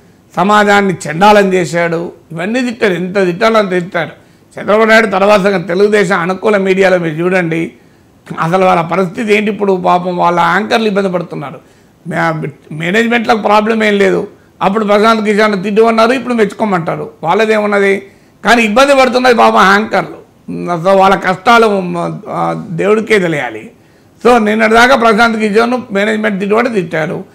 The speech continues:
ఇప్పుడు ప్రశాంత్ కిషోర్ను మెచ్చుకోవాలి. ఈ, అమ్మ, ఈ మేనేజ్మెంట్ బాగానే ఉంటుంది, స్క్రీన్ పైన ఉన్నోడు కదా కష్టం వచ్చేది. So కానీ ఇక వాళ్ళకి అలవాటు పడ్డారు కదా రాజకీయ నాయకులు, నిన్నటిదాకా తిడతారు, ఇవాళ మెచ్చుకుంటారు. అది ఏముంది అందులో? రాజకీయాల్లో కొత్త ఏమున్నది?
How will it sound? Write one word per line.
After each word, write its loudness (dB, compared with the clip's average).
ఇప్పుడు 0
ప్రశాంత్ 4
కిషోర్ను 4
మెచ్చుకోవాలి. 0
ఈ, -18
అమ్మ, -6
ఈ -6
మేనేజ్మెంట్ 0
బాగానే 4
ఉంటుంది, -2
స్క్రీన్ -6
పైన 0
ఉన్నోడు -2
కదా -4
కష్టం -8
వచ్చేది. -16
So 2
కానీ 0
ఇక 2
వాళ్ళకి 4
అలవాటు 4
పడ్డారు 2
కదా 0
రాజకీయ -2
నాయకులు, 2
నిన్నటిదాకా 2
తిడతారు, 2
ఇవాళ 4
మెచ్చుకుంటారు. -4
అది -10
ఏముంది -2
అందులో? 0
రాజకీయాల్లో 0
కొత్త -6
ఏమున్నది? 0